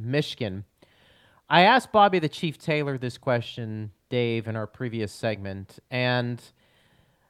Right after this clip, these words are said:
in some ways it's impossible for us to understand what, uh, John Cooper would be thinking when it comes to personnel. But based off of what you've seen from Mitchell Stevens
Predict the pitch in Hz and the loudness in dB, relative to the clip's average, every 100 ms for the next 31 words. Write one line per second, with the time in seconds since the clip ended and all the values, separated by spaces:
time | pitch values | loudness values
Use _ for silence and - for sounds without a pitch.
0 | _ - 156 160 160 - 170 160 147 143 | _ -10 -4 -2 0 2 2 4 4 2
1 | - 131 120 147 139 - 127 117 - 120 | -4 -6 -2 4 4 2 -6 -8 -4 0
2 | 117 - - 131 120 113 - 123 117 110 | 0 -2 -8 -6 -6 -8 -4 -2 -2 -4
3 | 107 107 120 113 - 117 104 104 120 110 | -6 -6 -4 -6 -8 -8 -6 -4 -4 -4
4 | - 117 113 107 - 101 - 143 131 123 | -8 -12 -10 -10 -10 -10 -4 -4 -4 -8
5 | 110 104 - 117 107 - - 117 107 - | -8 -10 -10 -10 -10 -14 -16 -12 -12 -12
6 | 117 107 - 107 104 92 87 - _ _ | -12 -12 -12 -10 -8 -10 -12 -20 _ _
7 | _ _ _ _ 180 170 240 339 - 359 | _ _ _ _ -4 4 4 4 4 6
8 | 339 247 214 208 185 170 - 175 160 147 | 6 4 4 2 2 -4 -2 0 0 0
9 | 127 143 127 127 123 - - 123 101 90 | -4 -6 -4 -4 -6 -6 -2 0 0 -4
10 | 85 - - | -8 -16 -20